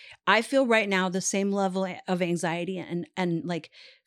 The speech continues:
physical illness, like, the homeostasis in my body is not happening. I don't feel like I am a balanced, in balance right now because you ha-, make me feel sick because of the idea that you are leaning on your horn.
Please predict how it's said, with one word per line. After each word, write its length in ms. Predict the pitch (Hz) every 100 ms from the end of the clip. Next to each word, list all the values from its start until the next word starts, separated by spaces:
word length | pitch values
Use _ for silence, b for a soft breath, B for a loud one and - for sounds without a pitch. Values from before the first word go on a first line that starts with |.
| _ -
physical 360 | 226 208 214 208
illness, 400 | 175 196 240 -
like, 200 | 208 -
the 60 | 185
homeostasis 760 | 214 214 208 - 190 185 202
in 60 | 196
my 160 | 185
body 460 | 165 160 170 214 240
is 140 | - 185
not 320 | 165 180 -
happening. 420 | 175 165 196 220 -
I 80 | 180
don't 240 | 180 180
feel 160 | - 180
like 160 | 170 180
I 40 |
am 160 | 175 165
a 60 |
balanced, 680 | 160 160 165 165 - - - B B B
in 140 | 196 185
balance 320 | 170 170 175
right 140 | 190
now 160 | 185 185
because 280 | 180 180 175
you 80 | 175
ha-, 80 | -
make 160 | 196 180
me 60 |
feel 160 | 170 180
sick 320 | - 185 190
because 220 | 202 190
of 80 | 170
the 100 | 170
idea 320 | 170 170 170
that 100 | 160
you 120 | 139 170
are 60 |
leaning 320 | 160 160 165 160
on 80 | 156
your 80 |
horn. 220 | 165 151